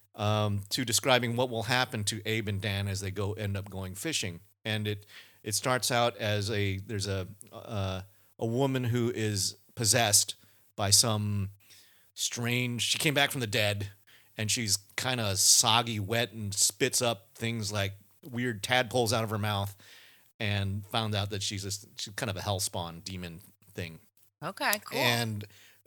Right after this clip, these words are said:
Speaker 1: the, the local townspeople, they're all immigrants. They're, like, Irish and German and, and Italian immigrants who are working on building a dam in upstate New York to get a reservoir for New York City to get the build up,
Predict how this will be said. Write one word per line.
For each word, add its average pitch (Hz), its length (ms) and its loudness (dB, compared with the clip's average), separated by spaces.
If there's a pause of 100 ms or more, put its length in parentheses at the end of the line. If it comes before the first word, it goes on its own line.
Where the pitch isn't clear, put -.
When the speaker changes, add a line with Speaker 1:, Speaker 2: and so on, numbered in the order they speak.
Speaker 1:
the, 120 440 0
the 120 160 -2
local 139 380 2
townspeople, 139 580 0
they're 131 160 4
all 151 340 4
immigrants. 123 560 0
They're, 117 140 -2
like, 113 280 0 (100)
Irish 123 420 4
and 113 160 -4
German 117 540 -2 (640)
and, 101 500 -2 (180)
and 110 140 -4
Italian 127 560 0
immigrants 123 520 -2
who 127 120 -2
are 120 80 2
working 120 380 -2
on 110 100 0
building 123 340 0
a 110 40 -2
dam 120 360 0
in 107 120 -4
upstate 104 340 -2
New 104 100 -4
York 127 320 -2
to - 80 -14
get 107 140 0
a - 20 -4
reservoir 101 520 -2
for 98 280 -6 (400)
New 101 80 -2
York 98 220 0
City 117 380 0
to 101 140 -8
get 95 120 -8
the - 80 -12
build 101 240 -4
up, 92 120 -8